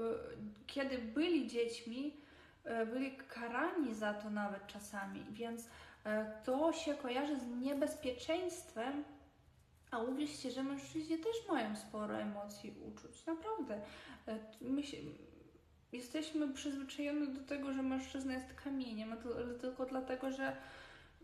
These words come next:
nikt nie nauczył ich czuć. Kobieta z natury ma te emocje i n-, nie mamy takiego zakazu niby, ale ja na przykład też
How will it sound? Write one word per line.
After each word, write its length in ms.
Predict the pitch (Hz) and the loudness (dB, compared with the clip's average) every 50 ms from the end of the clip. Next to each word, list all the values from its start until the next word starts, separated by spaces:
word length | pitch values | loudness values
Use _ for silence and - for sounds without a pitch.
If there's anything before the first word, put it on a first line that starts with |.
| - - | -10 -2
nikt 300 | 233 254 277 - - - | 0 0 0 0 0 2
nie 120 | - 311 311 | 4 6 8
nauczył 480 | 320 339 359 - 453 - - - 247 | 8 6 6 4 0 -2 0 2 2
ich 240 | 220 214 214 - - | 2 2 0 -4 -10
czuć. 500 | - - - - 202 190 202 - - - - - - - - - _ - - - - - - - - - - | -12 -12 -10 -10 -10 -10 -10 -12 -14 -16 -18 -20 -20 -20 -20 -20 _ -20 -20 -20 -20 -20 -20 -20 -20 -8 -6
Kobieta 580 | - 254 254 311 381 370 - 427 403 349 294 | -2 0 2 2 2 2 2 4 4 4 6
z 80 | 269 294 | 6 8
natury 680 | 311 311 311 311 - 466 508 494 466 427 294 233 214 214 214 - - - - | 8 8 8 6 2 0 2 2 4 6 6 4 4 4 2 0 -2 -4 -4
ma 280 | 233 240 262 262 254 | 0 2 4 4 4
te 160 | 262 262 262 | 2 2 0
emocje 680 | 254 247 247 254 254 254 254 254 - - - 269 254 - - - | 0 0 0 0 0 0 0 -2 -4 -4 0 0 0 0 0 -2
i 320 | 226 233 240 240 247 247 - - - - - - - 113 | -4 -2 -2 -2 -4 -6 -8 -12 -16 -18 -20 -14 -10 -8
n-, 160 | 113 113 - - - - - - _ _ _ _ - - 214 220 233 240 240 247 | -8 -8 -8 -12 -16 -20 -20 -20 _ _ _ _ -18 -10 -6 -4 -4 -2 0 0
nie 180 | 247 269 302 311 | 2 4 6 6
mamy 880 | 311 302 285 285 285 277 285 294 294 311 339 359 359 339 294 269 262 - - - - - - - - - - - - | 6 6 6 4 4 4 4 4 4 6 6 6 6 6 6 4 2 -2 -6 -12 -16 -18 -20 -20 -20 -20 -20 -8 -4
takiego 420 | 269 247 - 285 285 285 277 269 | -4 -2 0 0 0 0 0 0
zakazu 720 | 262 - 262 262 - - - 330 320 311 269 233 233 233 226 | 2 2 0 0 0 4 6 8 8 8 6 4 2 0 0
niby, 600 | 226 226 220 214 208 196 202 202 214 240 277 320 320 - - - - - - - - - - - - - - 480 480 | 0 0 0 0 0 -2 -2 -2 -2 -2 -2 -2 -4 -6 -12 -18 -20 -20 -20 -20 -20 -20 -20 -20 -20 -6 -2 2 4
ale 140 | 440 359 311 | 6 8 8
ja 120 | 302 294 | 8 8
na 120 | 294 269 | 6 6
przykład 400 | 262 - - 262 - 240 226 - | 4 0 -2 0 2 2 2 2
też 160 | - 226 226 | 0 -2 -2